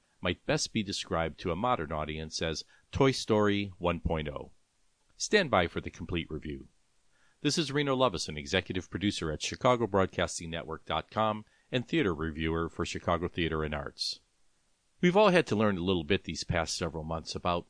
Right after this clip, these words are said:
what it means to be steadfast. In many cases, we've had to examine our personal positions about politics, social justice, and our commitment to our family, friends, and community. At times, this has required us to be more fluid and flexible, but at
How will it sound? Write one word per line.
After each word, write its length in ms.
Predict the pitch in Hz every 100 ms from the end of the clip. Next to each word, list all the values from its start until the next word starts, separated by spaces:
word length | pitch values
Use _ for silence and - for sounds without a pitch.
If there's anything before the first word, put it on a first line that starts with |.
| _ _
what 160 | 139 180
it 80 |
means 320 | 113 117 110 -
to 80 |
be 100 | 87
steadfast. 840 | 87 - 90 85 - - - - - - - - _ _ -
In 120 | 120
many 200 | 175 165
cases, 420 | - 95 - 82
we've 140 | 95
had 180 | 123 120
to 60 | 107
examine 400 | 82 98 95 85
our 100 | 80
personal 440 | - 98 - 87
positions 500 | - 87 87 - 80
about 240 | - 78 -
politics, 760 | 90 92 85 - - - - - _
social 400 | - - 98 92
justice, 640 | 80 87 82 - 87 - - _ -
and 120 | 104 110
our 80 |
commitment 400 | 113 131 131 117
to 80 | -
our 120 | 85
family, 460 | 78 - 87 87 87
friends, 500 | 80 - 80 80 78
and 140 | 80
community. 580 | - 78 82 80 73 - _ _ _ _ _ _ _ _ -
At 80 | 107
times, 360 | 165 151 101
this 160 | 95 -
has 120 | 85
required 480 | 82 - 92 90 80
us 160 | 78
to 80 | -
be 140 | 80 82
more 180 | 80
fluid 420 | 69 - 95 92 85
and 140 | 73
flexible, 640 | - 104 - 95 92 92 _ _ _ -
but 100 | 101
at 140 | 107